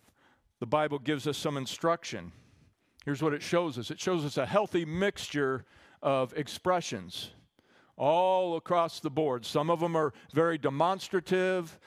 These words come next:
Some of them are more outward. Some of them are more quiet, uh, back in the corner, in the dark corner, uh, everything in between, okay? Some of them involve emotions, some don't,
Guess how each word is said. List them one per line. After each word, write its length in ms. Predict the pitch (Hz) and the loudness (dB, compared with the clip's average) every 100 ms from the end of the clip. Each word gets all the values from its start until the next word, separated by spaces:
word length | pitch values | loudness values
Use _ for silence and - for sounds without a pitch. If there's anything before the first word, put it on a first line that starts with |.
| - | -18
Some 220 | - 160 | -2 0
of 120 | 160 147 | 2 0
them 140 | 151 | 0
are 80 | 147 | 0
more 300 | 147 147 139 | 0 0 0
outward. 680 | 147 180 180 175 175 170 156 - - | 2 2 2 2 2 0 -4 -14 -4
Some 220 | 175 160 | 0 2
of 120 | 156 | 2
them 80 | 147 | 0
are 60 | |
more 200 | 147 143 | 0 -2
quiet, 760 | 127 - 156 170 180 180 - - - - | -4 0 2 4 4 2 0 -12 -18 -8
uh, 240 | - 127 123 | -2 0 2
back 300 | 117 160 - | 2 0 0
in 100 | 151 | -2
the 100 | 143 | -2
corner, 460 | - 165 170 180 | -2 0 0 0
in 120 | 160 143 | -2 0
the 60 | |
dark 300 | 131 160 156 | 2 0 0
corner, 500 | - 160 165 165 170 - - | -4 -2 0 -2 -4 -6 -10
uh, 180 | 135 135 - | -6 -6 -2
everything 520 | 185 214 185 196 180 | 2 2 2 2 0
in 140 | 170 165 | 0 -2
between, 560 | 147 - 143 123 92 80 - - _ _ _ - | -4 -2 -2 -2 -4 -10 -18 -20 _ _ _ -12
okay? 480 | 107 135 131 147 139 _ _ _ - _ _ _ _ - | -6 -2 0 -2 -6 _ _ _ -20 _ _ _ _ -12
Some 260 | - 175 175 | -2 0 2
of 80 | 180 | 2
them 120 | 175 | 2
involve 400 | 170 160 175 165 | 2 4 4 4
emotions, 640 | 160 165 185 - 180 160 170 | 2 0 0 -2 -4 -4 -4
some 320 | - 170 156 | 0 0 2
don't, 400 | 160 151 139 | 2 2 0